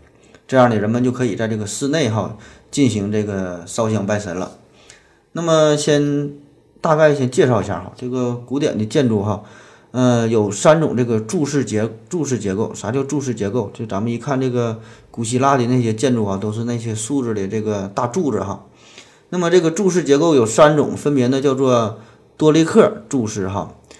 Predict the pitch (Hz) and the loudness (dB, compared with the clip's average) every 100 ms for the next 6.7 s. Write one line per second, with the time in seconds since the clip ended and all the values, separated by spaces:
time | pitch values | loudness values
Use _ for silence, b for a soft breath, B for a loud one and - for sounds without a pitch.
0 | B B 120 113 110 104 - 165 165 156 | B B -2 0 2 0 0 6 8 8
1 | 113 139 - 143 107 95 - - 104 78 | 6 2 2 0 0 -6 -8 -6 -6 -6
2 | - 160 143 160 143 113 98 143 123 107 | -2 2 4 4 2 0 -2 -2 -2 -2
3 | 95 82 - - 104 - - 127 - - | -6 -8 -12 -16 -14 -6 -4 -4 -6 -12
4 | - _ b b - 120 117 120 175 139 | -20 _ b b -8 -4 -2 0 2 2
5 | 107 104 147 - 151 - 95 87 127 123 | 2 0 0 2 2 2 -2 -6 -6 -6
6 | 120 135 139 147 147 196 120 | -4 -2 -2 -2 0 0 0